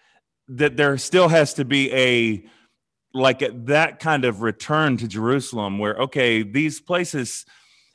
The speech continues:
at some point, and, and, you know, I, I think that, um, looks different for, for everybody. Um, uh, again, especially coming out of toxic spaces, people need all kinds of time to heal. But I just find it interesting,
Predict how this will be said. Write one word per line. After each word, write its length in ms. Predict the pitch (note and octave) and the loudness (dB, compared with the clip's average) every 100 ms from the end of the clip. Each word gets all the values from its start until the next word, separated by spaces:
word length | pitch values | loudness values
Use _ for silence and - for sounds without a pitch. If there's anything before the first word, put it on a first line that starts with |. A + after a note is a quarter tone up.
| _ | _
at 180 | D#3 B2+ | -2 -2
some 300 | - G#3 F#3 | -2 -2 -2
point, 320 | C3+ F#2+ F2 B2 | -4 -6 -8 -6
and, 320 | C3+ C#3+ C#3+ | -2 -2 -2
and, 260 | C#3 C#3+ | -4 -4
you 60 | C#3+ | -4
know, 120 | A2+ | -2
I, 60 | A2+ | -4
I 180 | B2+ C3 | -4 -8
think 200 | C#3+ A#2 | -8 -6
that, 300 | B2+ A2+ G2+ | -6 -6 -8
um, 320 | A#2+ G#2+ G2 - | -8 -8 -10 -10
looks 280 | B2+ A#2+ - | -10 -8 -4
different 380 | C3 C3 A#2 | -4 -4 -10
for, 360 | - A2+ G#2 G2+ | -8 -6 -6 -8
for 180 | - G#2 | -10 -8
everybody. 640 | A#2 C#3 A2 F#2+ A#2 B2+ | -8 -6 -4 -2 -4 -6
Um, 480 | G#2 G2 G2 G2 F#2 _ _ _ _ - | -4 -4 -2 -6 -10 _ _ _ _ -20
uh, 540 | F#2+ - F#2+ A2 A#2 | -20 -20 -20 -18 -12
again, 460 | A2+ A2+ A#2 C#3 C3 | -12 -10 -8 -6 -6
especially 460 | A2 - F#3+ C#3+ C#3+ | -8 -10 -12 -10 -10
coming 180 | C3+ G#2+ | -6 -6
out 20 | |
of 60 | |
toxic 340 | A#2 G#2+ - - | -6 -8 -10 -16
spaces, 640 | - G#2+ G2 G2+ F2 - _ - _ | -6 -4 -4 -8 -10 -14 _ -20 _
people 240 | D#3+ D#3 C3 | -8 -6 -2
need 200 | C#3+ C#3 | -2 -2
all 260 | C3+ D3 | 0 -2
kinds 240 | D3 D3 A2 | -2 -6 -8
of 100 | - | -10
time 640 | - D3 A#2+ F#2+ F2 F2 _ _ _ - | -8 -4 -2 -4 -8 -12 _ _ _ -12
to 100 | B2 | -8
heal. 400 | G#2+ D#3+ D3 G2+ | -6 -2 0 0
But 180 | F2+ C#3+ | 0 2
I 80 | D3+ | 2
just 220 | F3+ - | 0 -4
find 160 | A#3 F3 | -4 -4
it 80 | D#3+ | -6
interesting, 720 | D#3+ D3+ D#3 C3 A#2+ G#2+ | -8 -8 -4 -4 -2 -6